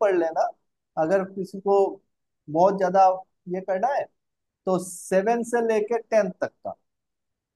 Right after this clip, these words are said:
books एक बार पढ़ लेना, उसी में मिल जाएगा। Indian polity, constitution, Indian economy, environmental issues, then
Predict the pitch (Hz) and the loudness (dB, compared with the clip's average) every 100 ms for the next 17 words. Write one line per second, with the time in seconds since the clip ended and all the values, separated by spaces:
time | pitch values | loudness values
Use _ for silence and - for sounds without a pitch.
0 | _ 147 196 - - _ _ _ _ _ | _ 0 2 0 -12 _ _ _ _ _
1 | - 180 170 185 180 160 143 139 143 214 | -8 -4 2 2 2 0 0 -2 -2 -4
2 | - _ _ - 139 180 170 139 117 110 | -6 _ _ -14 -6 -4 -4 -4 -6 -8
3 | 101 98 - _ _ _ _ 180 190 226 | -10 -16 -20 _ _ _ _ -4 4 4
4 | 226 220 214 208 220 226 202 185 214 208 | 4 2 -2 -2 -6 -2 -2 -4 -12 -10
5 | 208 - 208 202 - _ _ _ _ - | -10 -4 -4 -4 -12 _ _ _ _ -6
6 | 180 214 220 214 220 214 214 202 202 _ | 0 2 2 2 -2 -4 -4 -8 -20 _
7 | _ - 170 185 214 233 233 233 240 233 | _ -6 -2 6 6 6 2 -4 -6 -6
8 | 208 - 226 220 - _ _ _ _ _ | -10 -10 -10 -10 -18 _ _ _ _ _
9 | _ _ _ _ _ _ - - _ _ | _ _ _ _ _ _ -20 -20 _ _
10 | _ _ _ _ - 156 220 | _ _ _ _ -4 2 2